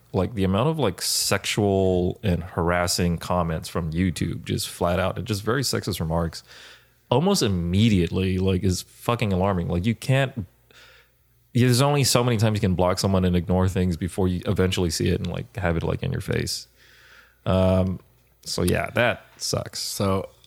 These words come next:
Speaker 2: the thing with V R though is it's one thing the, to have a bunch of comments, and that has a huge toll on you. Now imagine someone walking up to your face in V R and saying that directly to you in, like,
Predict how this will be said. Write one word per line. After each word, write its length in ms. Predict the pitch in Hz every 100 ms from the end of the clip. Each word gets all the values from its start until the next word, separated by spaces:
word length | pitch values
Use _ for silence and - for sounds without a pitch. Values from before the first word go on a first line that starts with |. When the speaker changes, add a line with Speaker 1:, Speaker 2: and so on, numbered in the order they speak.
| _ _ -
Speaker 2:
the 160 | 104 104
thing 220 | 139 131
with 180 | 110 -
V 140 | 98
R 160 | 101 104
though 220 | 90 90
is 160 | 87 87
it's 180 | 104 95
one 180 | 101 117
thing 360 | 120 104 101 - _ _ _ _ _
the, 340 | 92 95 90 - - - - - -
to 80 | 98
have 180 | 98
a 40 | 92
bunch 200 | 92 92
of 100 | 87
comments, 560 | 101 90 101 107 - -
and 120 | 98
that 120 | 98 98
has 160 | 101
a 40 | 95
huge 340 | - 98 -
toll 200 | - 92
on 140 | 98 104
you. 240 | 120 131 - _ _ _
Now 140 | 107 131
imagine 440 | 143 139 139 127 -
someone 360 | - 110 104
walking 360 | 95 101 - 110
up 120 | 110
to 100 | -
your 80 | 95
face 400 | - 101 98 -
in 100 | 95
V 140 | 92 92
R 160 | 101
and 160 | 95 98
saying 300 | 104 95 98
that 260 | 95 92
directly 480 | - 92 95 92 98
to 140 | 87 101
you 240 | 92 85
in, 80 | 87
like, 300 | 85 87 -